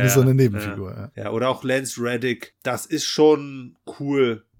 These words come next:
Speaker 1: was die hier auffahren. Finde ich in den Figuren halt auch immer sehr schön.
Speaker 2: Ja,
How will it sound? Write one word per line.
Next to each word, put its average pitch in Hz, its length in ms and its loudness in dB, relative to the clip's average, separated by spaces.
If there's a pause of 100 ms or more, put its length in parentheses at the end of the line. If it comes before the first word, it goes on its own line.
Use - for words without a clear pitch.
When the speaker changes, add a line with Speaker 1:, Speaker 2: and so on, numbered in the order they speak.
(120)
Speaker 1:
was 120 300 -6
die 117 160 -8
hier 107 280 -4
auffahren. 107 580 -8
Finde 123 320 -6
ich 120 100 -8
in 117 80 -8
den 110 120 -6
Figuren 110 440 -4
halt 95 160 -6
auch 101 220 -10
immer 98 180 -12
sehr 95 140 -14
schön. 95 340 -16
Speaker 2:
Ja, - 220 0